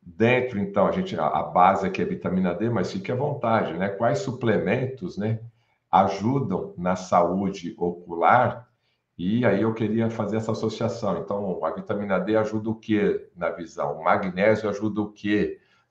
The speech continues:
dentro da, da visão? É lógico que o corpo tá totalmente interligado, mas vamos focar aqui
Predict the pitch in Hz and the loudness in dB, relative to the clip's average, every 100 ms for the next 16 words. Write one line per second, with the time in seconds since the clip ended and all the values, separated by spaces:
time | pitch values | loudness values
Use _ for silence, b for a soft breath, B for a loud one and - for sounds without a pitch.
0 | _ 92 92 - - 85 82 - 82 82 | _ -2 0 -2 -2 -2 -2 -2 -4 -4
1 | 78 76 73 82 92 - - 113 104 92 | -6 -4 -2 0 0 -2 -8 -4 -4 -4
2 | - 101 101 - 95 95 92 85 87 - | -4 -2 0 -2 -2 -4 -6 -4 -4 -8
3 | 101 98 95 101 110 117 120 113 117 113 | -6 -6 0 0 0 -2 -4 -2 -4 -6
4 | b b b _ - 117 104 - 98 95 | b b b _ 0 4 4 6 8 8
5 | - 98 95 | 4 -2 -2